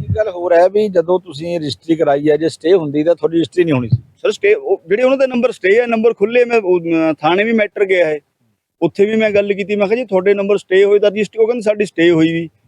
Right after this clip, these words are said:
Speaker 2: ਮੈਂ ਕਿਹਾ, "ਜੀ ਤੁਹਾਡੀ ਸਟੇ ਹੋਈ, ਰਜਿਸਟਰੀ ਨਹੀਂ ਹੋਣੀ।" ਉਹ, ਅਮ, ਕੁਦਰਤੀ ਗੱਲ ਹੈ, ਰਜਿਸਟਰੀ ਹੋ ਗਈ, ਕੋਈ ਦਿੱਕਤ ਵਾਲੀ ਸਟੇ ਵਾਲੀ ਗੱਲ ਨਹੀਂ ਸੀਗੀ। ਹੁਣ
Speaker 1: ਤੁਸੀਂ ਕਰਾਈ ਨੂੰ ਦੋ ਮਹੀਨੇ ਹੋ ਗਏ ਹੈ?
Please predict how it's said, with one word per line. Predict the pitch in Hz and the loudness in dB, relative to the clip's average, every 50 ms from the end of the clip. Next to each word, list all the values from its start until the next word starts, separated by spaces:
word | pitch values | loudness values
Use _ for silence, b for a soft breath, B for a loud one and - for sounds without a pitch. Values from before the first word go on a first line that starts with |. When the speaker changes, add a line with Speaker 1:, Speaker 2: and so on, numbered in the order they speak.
| _ - | _ -6
Speaker 2:
ਮੈਂ | 151 160 | -4 -2
ਕਿਹਾ, | 185 208 | 0 0
"ਜੀ | 208 | 2
ਤੁਹਾਡੀ | 180 185 185 185 | 0 0 0 -2
ਸਟੇ | 165 - - 156 160 | -2 -2 0 0 2
ਹੋਈ, | 165 160 156 | 4 4 4
ਰਜਿਸਟਰੀ | 127 120 120 113 - - 151 | 2 -2 -6 -6 -4 -4 -2
ਨਹੀਂ | 160 156 | 0 2
ਹੋਣੀ।" | 156 151 156 156 147 - | 2 0 0 -2 -4 -8
ਉਹ, | 123 | -12
ਅਮ, | 120 110 - 113 120 120 117 113 113 110 110 110 | -14 -14 -12 -8 -6 -4 -4 -4 -4 -4 -6 -6
ਕੁਦਰਤੀ | 107 - 131 139 151 170 175 190 196 180 | -6 -6 -6 -4 -4 -4 -4 -2 -2 0
ਗੱਲ | 185 185 185 | 0 0 0
ਹੈ, | 180 | -2
ਰਜਿਸਟਰੀ | 170 180 170 - - 185 180 180 175 | -2 -4 -4 -6 -6 -4 0 0 2
ਹੋ | 165 143 123 139 151 | 2 0 -2 -2 -2
ਗਈ, | 175 180 170 | -2 -2 -2
ਕੋਈ | 165 165 | -2 -2
ਦਿੱਕਤ | 147 151 - - 170 | -4 -4 -6 -6 -6
ਵਾਲੀ | 165 175 175 | -4 -2 -4
ਸਟੇ | 165 - 165 165 165 | -4 -2 -2 0 0
ਵਾਲੀ | 170 170 170 165 | 0 0 0 0
ਗੱਲ | 165 165 | -2 0
ਨਹੀਂ | 165 165 | -2 -2
ਸੀਗੀ। | 151 170 180 175 | -2 -4 -6 -6
ਹੁਣ | 156 - _ _ _ _ _ _ _ _ _ _ - | -10 -18 _ _ _ _ _ _ _ _ _ _ -6
Speaker 1:
ਤੁਸੀਂ | 151 143 180 175 | -6 -6 -6 -8
ਕਰਾਈ | 180 175 180 185 180 | -12 -10 -10 -10 -12
ਨੂੰ | 180 175 | -14 -12
ਦੋ | 165 165 | -10 -8
ਮਹੀਨੇ | 160 165 165 165 165 | -8 -8 -6 -4 -2
ਹੋ | 160 156 | 0 0
ਗਏ | 160 | 0
ਹੈ? | 156 190 214 | -2 -2 -6